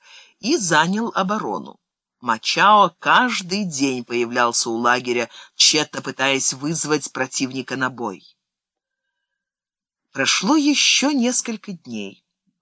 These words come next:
Лазутчики донесли, что в помощь Ма Чао на перевал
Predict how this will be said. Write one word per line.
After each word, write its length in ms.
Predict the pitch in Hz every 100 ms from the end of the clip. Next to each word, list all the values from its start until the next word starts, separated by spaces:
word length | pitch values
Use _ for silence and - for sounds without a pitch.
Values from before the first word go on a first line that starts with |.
| _
Лазутчики 640 | 123 131 135 143 - -
донесли, 500 | 123 127 120 - 175
что 280 | 208 - 127
в 100 | -
помощь 580 | - 147 143 160 - -
Ма 220 | 156 165
Чао 580 | 175 - 190 190 196 190 - - -
на 160 | 139
перевал 580 | - 123 104 147 220 233